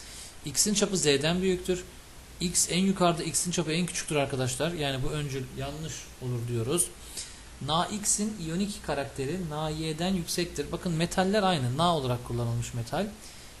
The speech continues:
E, ametalin aktifliğine bakacağız. Hangi ametal daha aktif dersek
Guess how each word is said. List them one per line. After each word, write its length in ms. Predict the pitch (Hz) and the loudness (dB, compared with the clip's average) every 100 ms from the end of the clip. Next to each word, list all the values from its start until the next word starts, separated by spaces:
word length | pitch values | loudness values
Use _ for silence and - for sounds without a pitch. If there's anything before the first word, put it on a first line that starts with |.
| - - | -10 -6
E, 100 | - | 2
ametalin 520 | 175 214 208 190 233 | 4 4 4 2 4
aktifliğine 540 | 208 196 - 208 214 214 | 4 2 2 0 4 6
bakacağız. 380 | 196 135 127 - | 6 4 2 2
Hangi 260 | 180 202 196 | 2 4 2
ametal 340 | 175 165 143 | 2 0 0
daha 160 | 139 139 | 2 2
aktif 320 | 139 - - | 0 -4 0
dersek 360 | 170 170 170 | 2 2 2